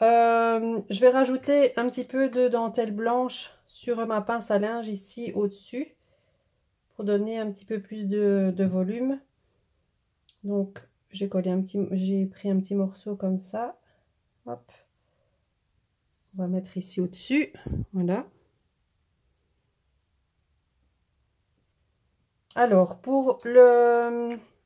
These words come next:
les petits embellissements, donc pour, euh,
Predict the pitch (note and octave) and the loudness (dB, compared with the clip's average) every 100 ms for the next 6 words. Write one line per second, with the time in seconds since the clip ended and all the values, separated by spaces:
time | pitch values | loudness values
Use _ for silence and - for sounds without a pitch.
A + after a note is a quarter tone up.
0 | _ _ _ _ _ _ _ - G#3 G3+ | _ _ _ _ _ _ _ -4 -4 -2
1 | B3+ A#3+ A#3 A#3+ A#3 A3 - A#3 A#3+ A3+ | -8 -4 -2 -2 -4 -10 -8 -4 -2 -2
2 | A3+ G3+ G#3 A3 G#3 G3+ G3 F#3+ | -6 -6 -6 0 4 4 4 2